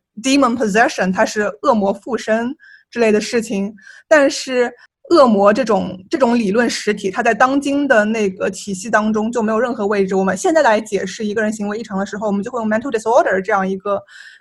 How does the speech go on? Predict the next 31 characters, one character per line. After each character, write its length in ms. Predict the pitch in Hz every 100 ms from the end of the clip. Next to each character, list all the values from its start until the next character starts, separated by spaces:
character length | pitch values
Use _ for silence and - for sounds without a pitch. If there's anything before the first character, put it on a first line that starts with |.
| -
这 80 |
样 300 | 320 269 220
的 280 | 202 190 190
框 240 | 196 269 320
架 140 | 254
来 160 | 196 196
解 180 | -
释。 160 | 202 220
我 60 | 208
们 120 | 208
会 140 | 254
说 240 | 240 233 233 -
他 140 | - 254
可 180 | -
能 160 | 208 202
有 100 | 214
schizophrenia， 640 | 214 - 202 247 302 208
有 100 | 190
精 140 | 202 247
神 140 | 233
分 120 | 262
裂 120 | 269
症， 200 | 220 214
或 140 | 226 240
者 140 | 202
他 120 | 190
有 80 | 220
什 120 | 214
么 120 | 185 202 214 - - -
Tourette 300 | - 320 240
syndrome， 500 | 226 233 226 220 -